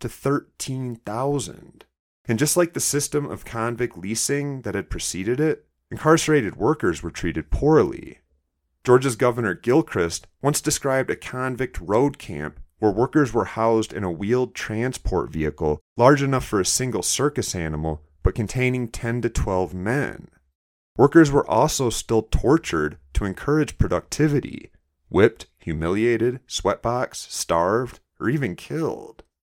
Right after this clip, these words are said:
Despite these obvious problems, chain gangs persisted in the South until well into the nineteen thirties. After chain gangs went away, prisoners moved back into the penitentiary. To save money, many states actually had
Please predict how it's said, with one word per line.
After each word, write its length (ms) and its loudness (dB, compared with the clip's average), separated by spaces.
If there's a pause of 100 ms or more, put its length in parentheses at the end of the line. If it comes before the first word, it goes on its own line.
(180)
Despite 380 2
these 180 -2
obvious 420 0
problems, 720 -2 (300)
chain 320 -2
gangs 320 -4
persisted 640 -6
in 100 -6
the 60 -6
South 540 -2 (120)
until 240 2
well 240 6
into 140 -2
the 80 -6
nineteen 480 -6
thirties. 880 -4 (480)
After 260 4
chain 300 -2
gangs 280 -2
went 140 -4
away, 600 0 (240)
prisoners 460 4
moved 320 -2
back 440 0
into 200 -6
the 120 -4
penitentiary. 960 0 (400)
To 100 -6
save 280 2
money, 480 0 (240)
many 300 4
states 460 0
actually 440 -2
had 260 -4